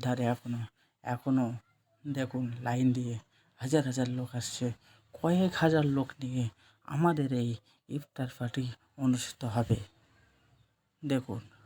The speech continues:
মাননীয় মুখ্যমন্ত্রী প্রতিটি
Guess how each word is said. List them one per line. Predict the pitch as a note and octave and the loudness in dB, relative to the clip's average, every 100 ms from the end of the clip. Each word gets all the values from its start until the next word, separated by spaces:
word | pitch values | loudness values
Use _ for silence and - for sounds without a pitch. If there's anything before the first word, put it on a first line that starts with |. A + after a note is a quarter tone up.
| - - _ _ _ _ - | -20 -20 _ _ _ _ -6
মাননীয় | C3+ B2+ C3 C3 B2 A#2+ | 0 2 2 2 0 0
মুখ্যমন্ত্রী | B2+ C3+ - C3+ C3+ B2+ C3 B2+ A2+ - - - - - | -2 -4 -4 0 2 2 0 0 0 -4 -16 -20 -20 8
প্রতিটি | C#3+ E3+ G3+ F#3 C#3+ | 10 10 6 6 6